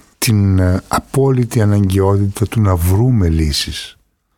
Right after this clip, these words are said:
Να προσπαθήσουμε να βρούμε λύσεις, ο ένας με τον άλλον, ο ένας δίνοντας το χέρι στον άλλον, ο ένας, αυτό που έλεγε ο Κωστής Μοσκόβ, διανύοντας αυτό το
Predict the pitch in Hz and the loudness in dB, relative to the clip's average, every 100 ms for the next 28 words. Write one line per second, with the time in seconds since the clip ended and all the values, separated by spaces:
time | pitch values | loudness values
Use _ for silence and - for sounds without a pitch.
0 | _ - 101 110 95 95 87 - 143 - | _ -4 -2 0 -2 -2 -2 0 -2 -2
1 | 113 101 98 87 92 120 123 104 87 82 | -2 0 2 0 0 2 0 0 0 -2
2 | 80 85 - 107 120 123 107 107 95 95 | -2 -4 -2 0 0 0 -2 -4 0 0
3 | 98 107 101 85 76 _ _ _ _ - | 2 2 0 0 -2 _ _ _ _ -4
4 | 110 120 110 110 120 120 107 - 90 - | 0 0 0 0 0 0 -2 -2 -4 -2
5 | 117 123 113 - 90 87 82 85 98 113 | -2 0 -2 -2 0 0 0 0 2 2
6 | 120 113 - _ _ _ _ - - 120 | 0 -2 -4 _ _ _ _ -14 -6 -6
7 | 110 107 110 113 113 104 101 - - 110 | 0 0 2 2 0 0 -2 -4 -4 -2
8 | 95 - 127 107 95 98 92 104 117 113 | -2 -2 -2 0 2 2 2 2 2 2
9 | 110 101 98 104 110 | 0 0 -2 0 -2